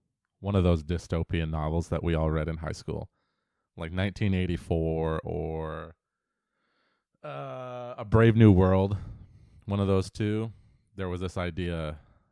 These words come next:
of, I think it was called thought crime. I think that was nineteen eighty-four. Um, it's easier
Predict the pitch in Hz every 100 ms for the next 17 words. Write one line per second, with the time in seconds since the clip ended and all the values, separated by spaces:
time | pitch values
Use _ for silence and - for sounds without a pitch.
0 | _ _ _ - 82 80 76 76 _ _
1 | 82 80 90 82 85 82 - 78 - -
2 | 80 - - 92 95 107 - - 147 -
3 | 208 151 117 90 85 87 78 78 80 -
4 | 85 80 - _ _ _ _ _ _ _
5 | 78 78 78 85 92 _ _ _ _ _
6 | - 104 - 135 147 92 85 82 92